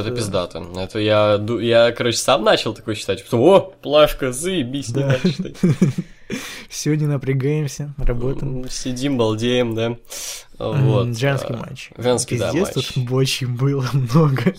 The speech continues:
Speaker 1: Я его вообще не помню. А, я его не смотрел.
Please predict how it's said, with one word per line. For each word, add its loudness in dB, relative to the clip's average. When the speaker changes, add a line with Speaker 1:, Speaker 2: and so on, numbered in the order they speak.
Speaker 1:
Я -6
его -4
вообще -6
не -8
помню. -6
А, 2
я 2
его 2
не 0
смотрел. -4